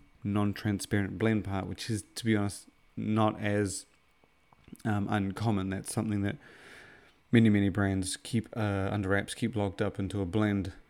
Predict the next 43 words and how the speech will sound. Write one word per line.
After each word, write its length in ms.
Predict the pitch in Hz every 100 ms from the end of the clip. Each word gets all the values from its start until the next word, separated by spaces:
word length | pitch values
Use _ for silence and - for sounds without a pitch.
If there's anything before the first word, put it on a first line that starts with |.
| -
Um, 480 | 104 98 98 95 87
but 100 | -
yeah, 100 | 143
you 80 | 117
can 120 | 110
check 140 | 107 113
it 80 | 104
out, 220 | 107 -
get 100 | 107
a 40 |
closer 280 | - 104 104
look 180 | 101 -
on 60 | 101
the 60 |
website. 460 | 101 107 - 107 - - - - - - -
They 160 | 110
were 260 | 104 113 131
offering 560 | 110 107 113 110 107 107
a 380 | 104 101 98 98
introductory 560 | 113 113 110 107 110 101
twenty 260 | - 113
percent 300 | 104 98 107
off. 320 | 95 113 131 -
I 80 |
don't 140 | 95 104
know 80 | 107
if 80 |
that's 180 | - 107
still 160 | - 110
going. 540 | 95 104 101 135 131 - - - - -
Um, 360 | 98 95 92 95
there 100 | 113
wasn't 220 | 110 107
a 40 | 98
coupon 460 | - 123 110 101
code, 320 | 92 104 98
if 100 | 92
I 40 | 101
remember 320 | 95 101 95
correctly. 480 | - 107 104 110 101
It 20 |
was 140 | 95
just 180 | 95 98